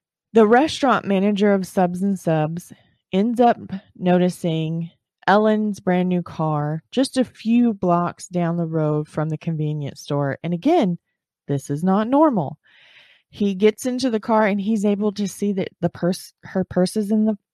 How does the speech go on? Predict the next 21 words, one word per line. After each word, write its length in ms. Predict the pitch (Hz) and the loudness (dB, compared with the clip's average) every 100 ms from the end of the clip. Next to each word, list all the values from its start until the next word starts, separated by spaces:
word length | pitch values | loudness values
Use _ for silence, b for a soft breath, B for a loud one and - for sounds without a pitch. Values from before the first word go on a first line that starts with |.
| - | -8
car 260 | - 208 214 | 0 2 4
with 260 | 185 185 | 2 0
her 260 | - 208 - | -2 -2 -2
identification, 840 | 180 170 170 165 196 202 208 196 | -2 -2 -4 -4 -4 0 0 0
money, 300 | 170 170 170 | 0 -2 -4
everything. 480 | - 156 156 160 202 _ b b b b b b | -4 -4 -2 -4 -6 _ b b b b b b
And 280 | - 208 185 | -4 -2 0
the 100 | 190 | -2
keys 600 | 170 - 311 294 185 165 | -2 0 2 4 2 -2
are 100 | 151 | -4
still 340 | 170 - 202 196 | -4 -4 0 0
in 120 | 185 | 0
the 140 | 170 | -2
ignition, 680 | 151 208 269 - 143 - 202 | -2 -4 -2 -2 -4 -8 -4
but 180 | 214 - | -2 -2
the 100 | 185 | -6
seat 500 | - - 311 370 - | -6 -4 -2 -2 -6
has 340 | - 202 190 | -6 -4 -2
been 240 | - 196 185 | 0 0 0
pushed 400 | - 180 - - | -2 -2 -4 -4
back 320 | 180 180 | -2 -2